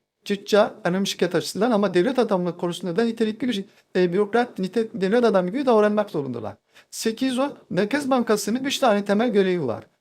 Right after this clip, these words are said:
Bir, enflasyon hedeflemesi. İki, paranın istikrarı. Üç,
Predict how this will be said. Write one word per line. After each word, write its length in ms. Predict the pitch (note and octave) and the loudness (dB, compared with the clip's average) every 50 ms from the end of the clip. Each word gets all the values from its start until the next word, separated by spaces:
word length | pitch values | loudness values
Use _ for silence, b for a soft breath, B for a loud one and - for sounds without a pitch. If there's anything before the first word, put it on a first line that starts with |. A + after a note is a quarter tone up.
| _ - | _ -2
Bir, 180 | B3+ G#3 - C3 - | 0 0 -2 -4 -4
enflasyon 400 | - F3+ F3+ A#3 A3+ A#3 - C4 | -4 -2 0 0 -2 -2 -2 0
hedeflemesi. 800 | C4+ C4+ C4+ C4+ C4 C4 C4+ B3+ B3+ C4 B3+ - C#4 C4 C4 - b b b b - | 0 0 0 0 -2 0 0 0 0 0 -2 -4 -4 -6 -6 -8 b b b b -10
İki, 380 | G#3+ F3+ - C4+ G#3 - - - _ _ _ _ | -8 -4 0 0 0 0 0 -8 _ _ _ _
paranın 340 | - G3 G3 G#3 G#3+ A#3+ B3 | 2 2 4 4 4 2 0
istikrarı. 640 | B3+ A#3+ - - B3+ - - B3 A#3+ A#3+ B3+ C4 B3+ _ _ _ - C4+ | 0 -2 -6 -12 -8 -2 2 2 2 2 2 -2 -8 _ _ _ -6 -4
Üç, 260 | C4+ - - - | -4 -4 -4 -8